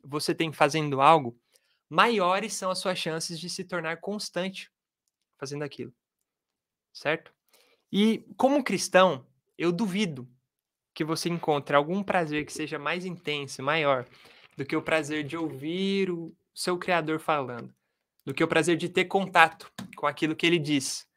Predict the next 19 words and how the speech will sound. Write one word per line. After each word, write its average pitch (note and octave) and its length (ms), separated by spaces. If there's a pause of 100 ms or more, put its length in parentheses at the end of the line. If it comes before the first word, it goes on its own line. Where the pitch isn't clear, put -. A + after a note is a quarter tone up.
(340)
sobre F#3 340
você, E3 340
pra F3 160
você, E3 560 (440)
dentro F#3 760
de D3+ 80
você. D3+ 560
Ou E3 80
seja, C#3+ 380 (180)
contato G3 560
com F#3 200
um F#3+ 80
contexto E3+ 520 (320)
bíblico. D3 480 (400)
E F3+ 80
se C#4 120
você C4 260
concordar G3 480
comigo D#3 640